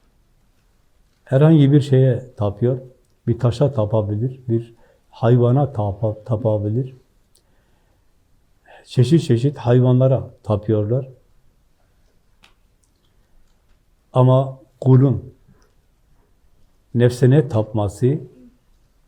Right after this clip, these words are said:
nefsini put edinmesi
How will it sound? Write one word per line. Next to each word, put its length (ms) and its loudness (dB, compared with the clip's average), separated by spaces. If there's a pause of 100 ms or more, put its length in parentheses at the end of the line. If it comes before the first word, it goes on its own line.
(720)
nefsini 560 2
put 240 2
edinmesi 840 -2